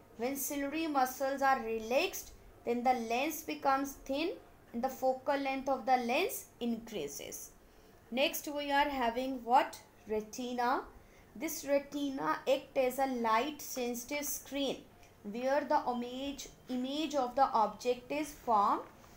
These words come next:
and it contains what? A number of cells in the forms of rods and cones which are very sensitive to light, and these cells convert light energy into electrical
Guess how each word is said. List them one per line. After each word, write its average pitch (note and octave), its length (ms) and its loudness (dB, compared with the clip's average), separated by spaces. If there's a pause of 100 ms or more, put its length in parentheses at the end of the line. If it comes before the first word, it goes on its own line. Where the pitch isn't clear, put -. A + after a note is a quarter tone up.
(240)
and B3 100 2 (120)
it - 240 -6
contains D4 640 0
what? B3 440 4 (460)
A A3+ 40 -4
number A#3 400 -2
of D#4 280 2
cells C4+ 600 0
in A#3+ 160 -6
the B3+ 80 -2
forms A#3+ 520 0
of C4+ 240 4 (120)
rods A#3+ 640 -2
and C4+ 240 0 (100)
cones A3+ 460 0 (540)
which A#3+ 200 -6
are C4 160 8
very B3 240 0
sensitive B3 760 -4
to E4 60 -2
light, C4+ 560 4 (460)
and A3+ 240 -2
these D#4+ 320 -4
cells C4+ 600 4
convert B3 500 4 (420)
light G#3+ 440 4
energy D4+ 760 -2
into B3 380 -4
electrical B3+ 680 0